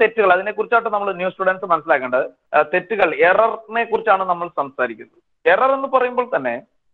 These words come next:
നമ്മൾ ചെറിയ എററിനെ കുറിച്ചാണ് ഇവിടെ സംസാരിക്കുന്നത് കേട്ടോ. ചെറിയ error, ഒരു പ്രവൃത്തി ചെയ്യുമ്പോൾ, ഒരു എക്സ്പെരിമെന്റ്, ഒരു പരീക്ഷണം ചെയ്യുമ്പോൾ കേട്ടോ, ആ, എ-, error എപ്പോൾ സംഭവിച്ചു എന്ന് വെച്ചാൽ true value minus measured value ആണ്.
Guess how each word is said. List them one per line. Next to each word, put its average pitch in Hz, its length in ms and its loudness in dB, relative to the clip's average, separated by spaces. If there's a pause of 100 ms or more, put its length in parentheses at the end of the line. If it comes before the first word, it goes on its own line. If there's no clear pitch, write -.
നമ്മൾ 180 400 0 (200)
ചെറിയ 254 280 4
എററിനെ 240 340 2
കുറിച്ചാണ് 202 380 0
ഇവിടെ 180 200 2
സംസാരിക്കുന്നത് 127 500 -2
കേട്ടോ. 131 240 -6
ചെറിയ 190 120 2
error, 143 100 2
ഒരു 180 280 -4
പ്രവൃത്തി 180 380 -2
ചെയ്യുമ്പോൾ, 135 580 0
ഒരു 180 140 2
എക്സ്പെരിമെന്റ്, 190 640 -2
ഒരു 175 240 -2
പരീക്ഷണം 156 420 -4
ചെയ്യുമ്പോൾ 135 420 0
കേട്ടോ, - 580 -2 (340)
ആ, 240 160 2 (180)
എ-, 156 240 6
error 165 360 4
എപ്പോൾ 214 360 0
സംഭവിച്ചു 190 460 0
എന്ന് 190 240 -2
വെച്ചാൽ 165 320 2 (500)
true 208 300 2
value 185 320 0
minus 156 460 -2
measured 156 320 -2
value 135 380 2
ആണ്. 123 200 -2